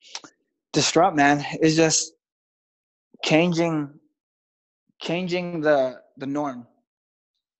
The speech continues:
right? So a, a good example: everyone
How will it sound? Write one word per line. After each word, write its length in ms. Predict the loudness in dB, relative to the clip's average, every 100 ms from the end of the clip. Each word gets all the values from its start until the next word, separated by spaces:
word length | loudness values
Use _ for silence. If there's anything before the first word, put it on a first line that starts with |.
| -6
right? 280 | -2 -2 -4 _ _ _ _ _ _ _
So 260 | -4 -4 -4
a, 120 | -10
a 60 | -8
good 140 | -8
example: 560 | -6 -6 -6 -6 -8 -8
everyone 480 | -10 -8 -6 -8 -10